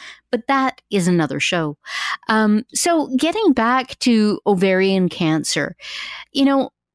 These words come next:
you mentioned that, um, this is often, especially in the early stages, um, something that is not easily diagnosed. It's usually presenting late. Um, so, you know,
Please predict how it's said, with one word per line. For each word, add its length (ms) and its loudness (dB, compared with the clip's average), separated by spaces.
you 260 4
mentioned 560 4
that, 340 2
um, 520 2
this 260 2
is 260 2
often, 540 2
especially 580 0
in 120 4
the 160 2
early 320 2
stages, 580 0
um, 360 2
something 380 -2
that 160 2
is 180 4
not 380 2
easily 460 0
diagnosed. 720 0
It's 200 -2
usually 400 2
presenting 720 0
late. 520 -2
Um, 360 0
so, 520 0
you 120 0
know, 260 2